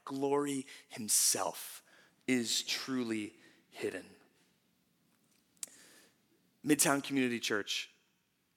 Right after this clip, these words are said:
our daily lives, the moments of our daily lives are weighty. Because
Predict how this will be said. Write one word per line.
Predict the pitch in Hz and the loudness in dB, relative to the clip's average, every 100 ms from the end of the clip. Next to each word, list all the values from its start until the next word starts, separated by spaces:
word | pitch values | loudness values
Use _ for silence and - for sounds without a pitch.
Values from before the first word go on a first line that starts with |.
| _ - - - - | _ -20 -20 -8 0
our | 143 165 | 2 2
daily | 151 123 139 127 147 143 135 | 0 -2 0 2 2 2 0
lives, | 110 101 98 - - - - - _ _ _ _ _ _ _ _ _ _ _ _ | 0 0 -2 -4 -4 -4 -6 -16 _ _ _ _ _ _ _ _ _ _ _ _
the | - | -4
moments | 127 127 139 156 160 123 107 - - 127 | -2 0 0 0 0 -2 0 0 0 2
of | 127 120 - | 2 0 -4
our | 117 120 | -4 -2
daily | 113 113 110 107 | -2 -4 -4 -6
lives | 101 101 98 98 - - | -6 -4 -4 -6 -8 -8
are | 107 104 101 98 | -8 -6 -8 -12
weighty. | 101 110 101 90 - - _ _ _ _ _ _ _ _ _ _ _ _ _ _ _ _ _ _ _ | -8 -8 -8 -10 -14 -20 _ _ _ _ _ _ _ _ _ _ _ _ _ _ _ _ _ _ _
Because | 160 - - 160 147 - | -6 0 2 4 6 4